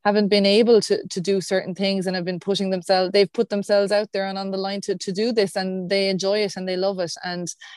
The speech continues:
it's, it's, I think we've all gr-, gr-, had a,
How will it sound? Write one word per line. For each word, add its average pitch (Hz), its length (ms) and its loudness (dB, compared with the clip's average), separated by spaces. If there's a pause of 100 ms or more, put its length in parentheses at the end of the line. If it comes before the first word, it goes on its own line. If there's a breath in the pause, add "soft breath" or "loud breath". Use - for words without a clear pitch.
(300 loud breath)
it's, - 500 0
it's, 196 280 4
I 190 80 6
think 208 180 0
we've 196 180 4
all 202 220 6
gr-, 196 320 2
gr-, 190 200 -2 (120)
had 185 240 -4
a, 180 220 -4